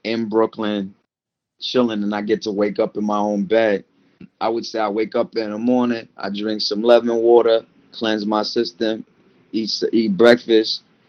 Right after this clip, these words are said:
I, I walk to the gym. I go, go out, go, go out at Flatbush Junction at Blink at the gym, um, get my little workout on, come back, put on some beats, start writing, and record, record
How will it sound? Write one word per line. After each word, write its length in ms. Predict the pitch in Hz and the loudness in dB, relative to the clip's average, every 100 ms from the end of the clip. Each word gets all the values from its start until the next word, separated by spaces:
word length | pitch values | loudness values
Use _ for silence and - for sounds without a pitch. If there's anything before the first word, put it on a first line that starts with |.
| _ _ - | _ _ 0
I, 100 | 101 104 - | 2 2 2
I 40 | 95 | 0
walk 360 | 104 120 113 | 4 4 4
to 140 | - 110 | 0 -4
the 80 | 101 | -4
gym. 500 | 98 120 123 120 _ _ _ _ _ - | -2 0 2 0 _ _ _ _ _ -10
I 60 | |
go, 280 | 98 110 104 | 0 2 2
go 220 | 98 113 | 0 -2
out, 360 | 110 104 - 90 | 0 -4 -6 -10
go, 100 | 104 | -10
go 240 | - 113 | 0 6
out 240 | 110 107 - | 6 6 2
at 280 | 101 95 98 | -2 -2 -6
Flatbush 560 | - 107 107 101 107 92 | -4 -2 0 0 -2 -2
Junction 440 | 113 113 - 107 | -4 -4 -6 -4
at 220 | 104 98 | -4 -2
Blink 320 | 110 120 117 | 0 0 0
at 120 | 107 98 | -4 -4
the 80 | |
gym, 400 | 92 113 117 120 - _ _ _ _ _ | -12 -8 -6 -8 -12 _ _ _ _ _
um, 560 | 101 101 101 101 98 92 - | -2 0 0 0 -4 -10 -4
get 180 | 117 107 | -2 0
my 140 | 110 | 0
little 280 | 107 110 101 | 0 0 -2
workout 520 | 107 117 117 113 110 | 0 -2 0 0 0
on, 340 | 110 110 110 - _ _ | -2 -6 -8 -12 _ _
come 260 | - 104 101 | -10 -6 -2
back, 340 | 107 107 104 _ _ _ _ _ _ _ _ | 0 0 0 _ _ _ _ _ _ _ _
put 160 | 117 110 | -2 0
on 160 | 107 | -2
some 240 | 104 104 101 | -6 -8 -6
beats, 340 | 92 117 104 | -4 -4 -6
start 500 | - - - 107 95 | -10 -8 -2 0 0
writing, 480 | 107 120 98 101 104 _ _ _ _ _ _ - | 2 2 0 -6 -10 _ _ _ _ _ _ -10
and 200 | 101 104 | -6 -4
record, 480 | 101 - 113 107 104 | -4 2 4 4 2
record 440 | 95 107 - 117 | -6 -8 -2 0